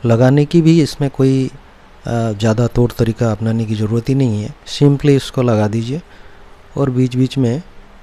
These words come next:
थोड़ा पानी दीजिए, लेकिन पानी ज़्यादा रहना नहीं चाहिए।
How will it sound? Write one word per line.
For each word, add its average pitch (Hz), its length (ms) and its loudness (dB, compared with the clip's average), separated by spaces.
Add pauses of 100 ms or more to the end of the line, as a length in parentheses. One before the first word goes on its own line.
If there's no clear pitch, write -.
(340)
थोड़ा 120 140 0
पानी 120 340 0
दीजिए, 123 320 -2
लेकिन 127 240 -4
पानी 123 340 0
ज़्यादा 107 280 0
रहना 95 260 -2
नहीं 90 160 -6
चाहिए। 87 300 -10